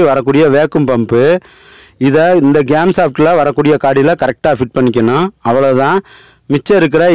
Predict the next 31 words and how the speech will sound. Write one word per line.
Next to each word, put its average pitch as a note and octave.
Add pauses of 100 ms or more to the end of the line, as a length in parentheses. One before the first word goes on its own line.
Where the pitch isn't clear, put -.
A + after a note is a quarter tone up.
(140)
air E3
filter C#3+
inlet, C3+ (200)
valve C#3+
racker A#2+
cover, A#2 (480)
இது C3+
எல்லாத்தையுமே D3 (100)
fit C3+
பண்ணிட C3+
வேண்டியதுதான். A#2 (640)
இனி D#3+ (160)
வண்டியில D#3 (640)
fit D3+
பண்ண E3
வேண்டியது C3
தான் D3
பாக்கி. A#2+ (680)
இப்போதைக்கு F3 (160)
நான் D#3+
ஃப்ளைவீலை E3+
மட்டும் D#3+
மாட்டல, B2+ (220)
ஏன்னா C#3 (540)
என்ஜினை E3+
தூக்கி D3+
வண்டியில D#3
fit C#3 (120)
மாட்டினதுக்கு D3
அப்புறமா D#3+ (520)
ஃப்ளைவீலை D#3+